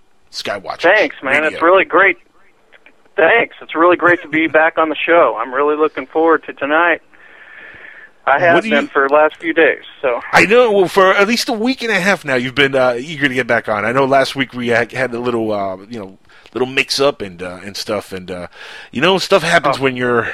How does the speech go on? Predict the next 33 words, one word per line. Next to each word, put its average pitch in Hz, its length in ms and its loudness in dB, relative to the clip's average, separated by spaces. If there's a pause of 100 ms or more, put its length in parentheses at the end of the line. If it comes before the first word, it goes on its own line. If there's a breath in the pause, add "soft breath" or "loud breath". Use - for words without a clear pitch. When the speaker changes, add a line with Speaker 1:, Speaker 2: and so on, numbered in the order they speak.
(200 loud breath)
Speaker 1:
constantly 139 500 -2
working 107 480 -4 (340 soft breath)
on 98 160 -10
this 92 220 -12
radio 85 260 -14
stuff. - 200 -4
Speaker 2:
Yeah, 180 100 6
Speaker 1:
You 180 60 4
Speaker 2:
that 208 100 4
Speaker 1:
know, - 60 -6
Speaker 2:
kind 208 140 0
of 160 40 -2
Speaker 1:
you 127 60 -4
have 117 80 -2
Speaker 2:
stuff 170 160 2
happens, 151 500 0
you 151 100 -12
know. 139 200 -4 (120)
Speaker 1:
Yeah, 110 380 -4 (380 loud breath)
it's - 220 -20
so 82 340 -10
depressing. 80 580 -12
<laughs> - 800 -20
You - 160 0
know, 190 100 2
it's 156 160 -2
my 151 120 2
first - 340 2
slip-up 151 340 2
in 117 200 -4
four 143 280 -6
years, 120 400 -8
though. - 160 -20